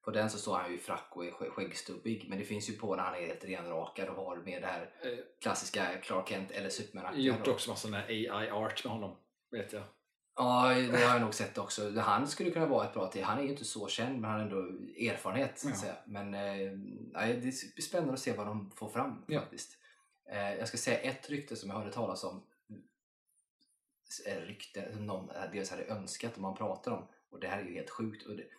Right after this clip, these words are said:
Speaker 1: det verkar på någonstans som att det faktiskt var på väg att eventuellt vara en form av sk-, alltså screen testing för att kolla detta. Och det är ingen mindre än Marvels, eh, Spider-Man, Tom Holland,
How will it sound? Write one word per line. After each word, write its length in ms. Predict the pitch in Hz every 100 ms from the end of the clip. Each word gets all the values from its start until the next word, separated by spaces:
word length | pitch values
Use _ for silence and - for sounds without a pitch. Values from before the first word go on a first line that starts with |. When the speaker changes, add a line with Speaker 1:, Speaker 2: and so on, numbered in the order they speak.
| _
Speaker 1:
det 100 | -
verkar 360 | 104 135 113 101
på 80 | 117
någonstans 380 | 117 110 104 -
som 120 | 95
att 80 | 92
det 60 |
faktiskt 340 | - 92 80 -
var 120 | 98
på 160 | - 95
väg 280 | 95 82
att 100 | 85
eventuellt 400 | 92 90 92 90
vara 200 | 110 147
en 60 | 139
form 160 | 117 95
av 80 |
sk-, 280 | - - -
alltså 140 | 98 90 - -
screen 180 | - -
testing 520 | 98 92 - 131 127
för 160 | - 104
att 140 | -
kolla 240 | - 120
detta. 280 | 123 135 - - - _ _ -
Och 80 | -
det 60 |
är 120 | 113 135
ingen 260 | 120 113
mindre 400 | 113 101 90 87
än 140 | 92 101
Marvels, 760 | 113 85 90 90 90 - -
eh, 460 | 95 92 92 95 104 - _
Spider-Man, 640 | - - 87 - 87 123 113 _ _ _ _ -
Tom 160 | 104
Holland, 540 | - - 113 110 113